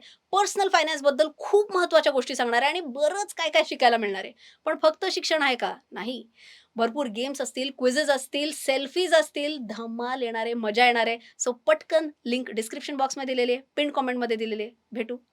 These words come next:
लवकरच दुबईमध्ये. नमस्कार मंडळी, काय मजेत ना? काय झालं? चिंता दिसते चेहऱ्यावर. अच्छा, ते काहीतरी एसआयपी स्टॉपेज रेशिओ फार वरती गेल्या म्हणून घाबरलाय का? अहो, काळजी नका करू, आपण तेच तर शिकायचंय आज, की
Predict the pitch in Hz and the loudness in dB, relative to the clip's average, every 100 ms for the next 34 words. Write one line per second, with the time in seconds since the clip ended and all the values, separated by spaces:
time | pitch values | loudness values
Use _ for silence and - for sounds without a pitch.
0 | _ 233 233 240 302 - _ _ 226 247 | _ -2 0 -2 -4 -10 _ _ -2 4
1 | 269 214 190 277 _ _ _ - _ _ | 4 2 -6 -16 _ _ _ -20 _ _
2 | _ - - - - - - - 320 359 | _ -12 2 6 6 6 0 2 4 6
3 | 302 233 185 - _ 277 320 277 _ 247 | 6 6 0 -4 _ 8 8 8 _ 2
4 | 254 330 381 277 - _ _ _ _ _ | 4 4 2 0 -8 _ _ _ _ _
5 | _ 269 254 208 240 _ _ _ - 220 | _ -8 -6 -8 -12 _ _ _ -12 -10
6 | 226 254 - - 220 - 202 190 180 165 | -4 -6 -6 -12 -14 -10 -10 -8 -12 -14
7 | - 220 214 240 220 220 226 220 247 240 | -8 -6 -6 -8 -6 -4 -4 -4 -6 -10
8 | - 226 - 254 254 285 - - 254 240 | -8 -6 0 -2 -2 -4 -4 -2 -2 0
9 | 233 294 254 - _ _ _ - 254 269 | 0 2 0 0 _ _ _ 4 4 6
10 | 247 226 277 262 262 254 269 240 240 262 | 2 0 -2 2 2 0 -2 -2 -2 -2
11 | 226 214 - - 240 247 277 269 247 226 | -4 -4 -8 -4 -2 -2 -6 -8 -6 -6
12 | 220 214 240 240 320 349 320 320 302 311 | -6 -6 -6 -6 -6 -8 -10 -2 -2 2
13 | - 226 _ - - - - 339 | 0 -2 _ -20 -20 -12 -2 0